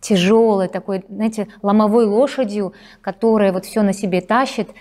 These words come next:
но ты хотя бы смотришь в сторону, хотя бы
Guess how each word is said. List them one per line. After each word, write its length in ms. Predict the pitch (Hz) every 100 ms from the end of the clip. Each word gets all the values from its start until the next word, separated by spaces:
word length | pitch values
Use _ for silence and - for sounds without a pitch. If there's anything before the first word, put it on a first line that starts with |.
| - _
но 80 | 208
ты 120 | 247
хотя 320 | 247 247 247
бы 120 | 226 233
смотришь 680 | - 233 262 262 262 208
в 60 | -
сторону, 440 | - 226 208 185
хотя 260 | 185 220 254
бы 220 | 240 247